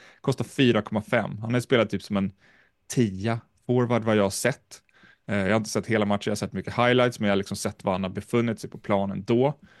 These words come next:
Och kommit till en del chanser, hade offensiv bonus senast, kom till avslut, alltså fyra komma fem för en offensiv spelare.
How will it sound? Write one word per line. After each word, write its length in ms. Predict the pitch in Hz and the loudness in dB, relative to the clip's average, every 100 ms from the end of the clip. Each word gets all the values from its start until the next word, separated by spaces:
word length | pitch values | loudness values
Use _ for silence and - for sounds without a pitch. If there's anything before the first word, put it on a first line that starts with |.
| - - _ | -20 -20 _
Och 140 | 120 | -2
kommit 320 | - 113 120 | 2 4 4
till 100 | 131 | 4
en 80 | 120 | 4
del 160 | 117 104 | 4 2
chanser, 280 | 110 107 110 | 0 0 0
hade 240 | 104 104 | 2 0
offensiv 400 | 104 - - 98 | -2 -6 -6 0
bonus 400 | 123 135 135 117 | 4 4 2 2
senast, 420 | 117 113 113 - | 2 2 0 -6
kom 160 | - 101 | -8 -4
till 100 | 104 | -2
avslut, 720 | 117 110 104 - 120 113 - - | 4 4 4 2 2 2 0 -8
alltså 160 | 107 | -8
fyra 360 | 104 - 120 117 | -6 0 2 2
komma 240 | - 110 | -2 -6
fem 380 | - 123 113 107 | 0 2 2 -2
för 140 | - | -4
en 80 | 101 | -4
offensiv 440 | 101 - 104 98 98 | -4 -6 -6 -4 -4
spelare. 480 | - 95 104 98 | -2 -2 0 -4